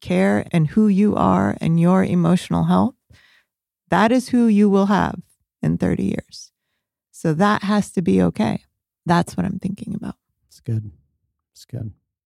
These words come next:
Speaker 1: And so we're not, I think lover work has always been about hoping to build healthier relationships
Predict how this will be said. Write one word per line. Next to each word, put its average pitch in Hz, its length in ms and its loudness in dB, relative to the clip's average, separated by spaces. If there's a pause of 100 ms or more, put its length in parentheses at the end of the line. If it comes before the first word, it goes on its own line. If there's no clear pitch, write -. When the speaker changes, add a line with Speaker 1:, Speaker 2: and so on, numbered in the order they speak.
(500)
Speaker 1:
And 185 160 -2
so 170 600 0 (140)
we're 208 140 2
not, 220 400 0 (600)
I 175 100 -4
think 165 460 -6
lover 202 320 0
work 190 280 0
has 180 200 -4
always 165 400 0
been 160 200 -2
about - 680 -2 (1200)
hoping 104 560 -2
to - 120 -10
build 156 360 -2
healthier - 880 -2 (140)
relationships - 1000 -4